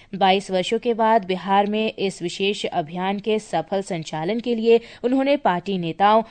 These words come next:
और मीडिया का भी आभार व्यक्त किया। भारत यूरोपीय मुक्त व्यापार संघ व्यापार और आर्थिक भागीदारी समझौता आज से लागू हो जाएगा। वाणिज्य और उद्योग मंत्रालय ने एक वक्तव्य में बताया कि इस समझौते पर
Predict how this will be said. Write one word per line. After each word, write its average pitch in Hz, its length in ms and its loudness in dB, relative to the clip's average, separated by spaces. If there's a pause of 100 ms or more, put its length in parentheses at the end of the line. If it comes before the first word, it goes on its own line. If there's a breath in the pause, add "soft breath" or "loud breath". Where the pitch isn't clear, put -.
(120)
और 233 200 6
मीडिया 202 460 0
का 185 300 2
भी 277 260 -4
आभार 185 680 -2
व्यक्त 165 320 -6
किया। 170 360 -2 (1600 soft breath)
भारत 262 600 2
यूरोपीय 254 600 2
मुक्त 247 300 -2
व्यापार 240 580 4
संघ 233 600 -2
व्यापार 214 500 4
और 202 280 6
आर्थिक 214 540 0
भागीदारी 202 560 0
समझौता 202 680 0 (280 loud breath)
आज 240 300 4
से 262 260 0
लागू 175 320 0
हो 175 180 -2
जाएगा। 175 440 0 (280 loud breath)
वाणिज्य 220 460 4
और 262 120 2
उद्योग 240 320 2
मंत्रालय 240 480 0
ने 277 180 -2
एक 214 280 0
वक्तव्य 208 480 0
में 226 180 -4
बताया 226 460 2
कि 247 140 -6
इस 190 240 -8
समझौते 190 540 -2
पर 233 300 6